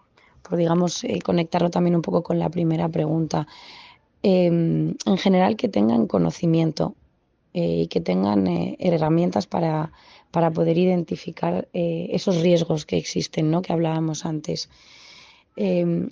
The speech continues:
y sobre todo porque al final antes o después van a tener un, un teléfono,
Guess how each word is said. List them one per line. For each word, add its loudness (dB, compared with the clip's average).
y 2
sobre 2
todo 4
porque -2
al 0
final 2
antes 0
o 2
después 0
van 0
a 0
tener 0
un, -2
un -2
teléfono, -2